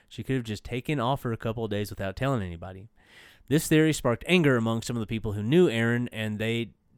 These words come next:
uh, started to try and find out what exactly was going on with her. She d-, just wasn't coming home,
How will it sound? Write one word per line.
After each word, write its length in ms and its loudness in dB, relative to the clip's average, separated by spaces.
uh, 140 -4
started 340 -2
to 60 -10
try 240 -2
and 100 -2
find 320 -4
out 340 -4
what 140 -2
exactly 360 -4
was 160 -6
going 200 -4
on 140 -4
with 100 -6
her. 120 -4
She 260 -2
d-, 180 -16
just 240 -6
wasn't 280 2
coming 240 -4
home, 320 -2